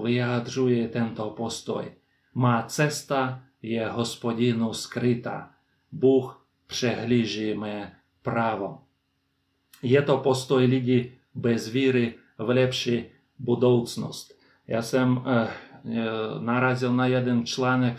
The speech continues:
vyz-, velmi významný takový, eh, v, v,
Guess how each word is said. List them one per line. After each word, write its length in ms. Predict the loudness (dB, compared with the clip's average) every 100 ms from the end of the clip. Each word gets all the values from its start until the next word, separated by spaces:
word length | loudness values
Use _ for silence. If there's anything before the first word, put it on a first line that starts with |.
| -8
vyz-, 480 | -6 -2 0 -2 4
velmi 340 | 4 4 2
významný 580 | 4 2 4 2 4 2
takový, 540 | 0 -2 2 2 2
eh, 500 | -2 -14 -20 -16 -4
v, 360 | -4 -4 -6 -10 -10 -12 -14
v, 60 | -16